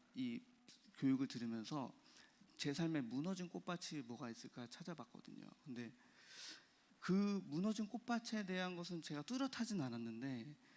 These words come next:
그런데 어떤 지점에서 내 마음이 막 요동하고 있는지는 찾을 수 있었어요. 그게 뭐냐면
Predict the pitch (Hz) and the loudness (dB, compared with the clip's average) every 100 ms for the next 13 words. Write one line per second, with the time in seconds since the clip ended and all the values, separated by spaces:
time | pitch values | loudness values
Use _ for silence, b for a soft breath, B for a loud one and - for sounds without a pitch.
0 | B B - 143 135 139 127 - - - | B B 0 2 4 4 2 -2 -14 -20
1 | - - - - 156 - 233 233 - 135 | -20 -20 -12 -6 -6 0 6 6 6 2
2 | 123 165 151 139 156 143 117 - - 135 | 4 4 4 2 0 -4 -4 -12 -18 -6
3 | 127 135 120 120 123 117 120 123 151 220 | -2 0 -2 -2 -2 -4 -4 0 2 4
4 | 202 196 165 139 127 127 117 113 - 202 | 4 4 4 0 0 0 -2 -6 -6 -6
5 | 196 196 135 - - - - 156 b b | -4 -4 -6 -8 -10 -10 -14 -16 b b
6 | - 139 120 127 127 147 135 | -6 -4 0 0 2 2 0